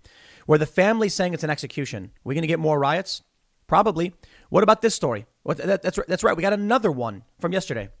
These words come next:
Virginia deputy mistook cordless house phone for gun in shooting of black man,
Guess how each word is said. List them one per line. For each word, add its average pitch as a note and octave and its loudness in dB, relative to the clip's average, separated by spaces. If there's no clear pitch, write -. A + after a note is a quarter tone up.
Virginia E3+ 0
deputy F3 0
mistook F3 -4
cordless E3+ 0
house G3+ 0
phone A#2 -4
for D3 -4
gun B2+ 2
in C3 -8
shooting F3 -4
of C#3 -6
black D3 0
man, G#2 -8